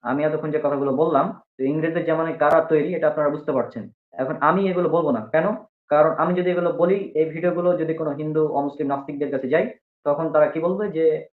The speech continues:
এই মুসলিমরা ভারতের বিরুদ্ধে অবস্থান নিয়েছিল, এমনটা বলবে। হ্যাঁ, তারা তো আর দেওবন্দি বেরেলভি এটা বুঝে না, তারা মনে করবে যে মুসলিমরা এর বিরুদ্ধে ছিল।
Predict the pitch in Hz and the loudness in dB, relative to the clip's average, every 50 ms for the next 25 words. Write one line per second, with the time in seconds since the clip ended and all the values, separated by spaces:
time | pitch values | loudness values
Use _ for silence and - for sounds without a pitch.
0 | _ _ _ _ 165 170 180 156 156 160 160 - - 175 185 175 175 196 202 190 | _ _ _ _ -2 -2 -2 0 -2 -4 -4 -4 -4 -4 -2 0 2 2 2 0
1 | - 120 135 143 151 156 156 156 156 147 131 139 143 135 135 143 147 139 135 131 | 0 -2 -2 0 0 0 2 2 0 0 0 -2 -4 -2 -2 -2 -2 0 0 0
2 | 135 131 127 - 139 131 127 127 123 120 - 110 107 - - _ _ _ - 160 | -2 -4 -4 -4 -2 0 0 0 0 -2 -4 -10 -12 -12 -14 _ _ _ 0 0
3 | 175 185 180 180 165 147 139 117 107 101 - - _ _ _ _ _ 190 190 175 | 2 2 2 2 2 2 2 0 -2 -6 -8 -12 _ _ _ _ _ -8 -8 -2
4 | - 151 160 160 160 160 165 160 143 139 147 143 147 151 143 135 147 143 143 143 | 4 6 6 6 6 4 2 0 0 0 0 0 0 0 -2 0 0 0 0 0
5 | 139 143 139 - 131 135 135 139 165 196 208 - - - _ _ _ _ 156 156 | -2 -2 -2 -2 -2 -2 -4 -4 -2 -2 -2 -4 -6 -10 _ _ _ _ 2 4
6 | 175 175 175 175 175 170 175 175 196 196 185 175 160 160 160 - 175 170 165 160 | 4 4 2 0 0 -2 0 0 0 -2 -2 -4 -4 -6 -6 -6 -6 -4 0 2
7 | 156 151 143 131 131 135 139 135 131 123 - 117 104 | 2 2 2 0 -2 -4 -2 -2 -4 -4 -4 -8 -10